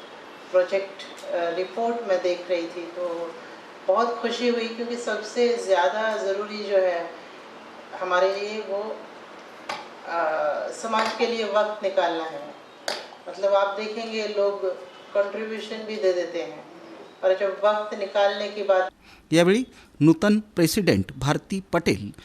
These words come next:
Speaker 2: यांनी यावेळी आपले विचार व्यक्त करताना, सर्वांचे मनापासून आभार मानताना, आपल्यावर दिलेली जबाबदारी आपण तितक्याच विश्वासानं पार पाडू आणि इनर व्हील क्लब ऑफ सोलापूरच्या नावलौकिकात निश्चितच भर टाकू, अशी ग्वाही दिली.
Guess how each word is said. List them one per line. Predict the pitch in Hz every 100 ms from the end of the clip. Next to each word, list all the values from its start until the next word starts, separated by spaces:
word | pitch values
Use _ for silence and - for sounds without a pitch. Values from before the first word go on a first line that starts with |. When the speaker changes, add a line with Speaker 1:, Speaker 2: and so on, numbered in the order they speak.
| - 156
Speaker 2:
यांनी | 160 226 277 - _
यावेळी | 156 170 185 208
आपले | 165 156 185
विचार | 156 151 180 180
व्यक्त | 165 - 175
करताना, | 170 - 151 104 - - - -
सर्वांचे | 156 180 175 185
मनापासून | 180 160 165 170 - 185 190 143
आभार | 139 175
मानताना, | 175 160 165 175 101 - - -
आपल्यावर | 151 - 185 196
दिलेली | 180 170 170 175 180
जबाबदारी | 156 160 165 160 180 110 - - 151
आपण | 147 185
तितक्याच | 180 151 - 185 185 143
विश्वासानं | 147 - 170 - 175 170
पार | 156 156 156
पाडू | 170 170 240 - - -
आणि | 151 175 208 151
इनर | 170 175
व्हील | 190 185 202 -
क्लब | 170 170
ऑफ | 170
सोलापूरच्या | - 156 160 160 151 180 190 - - -
नावलौकिकात | 143 143 185 175 160 196 - 110 - - - 151
निश्चितच | 156 - 180 170 165 143
भर | 143 165
टाकू, | 165 - 226 - - -
अशी | 160 185
ग्वाही | 147 139 131
दिली. | 107 104 107 - 339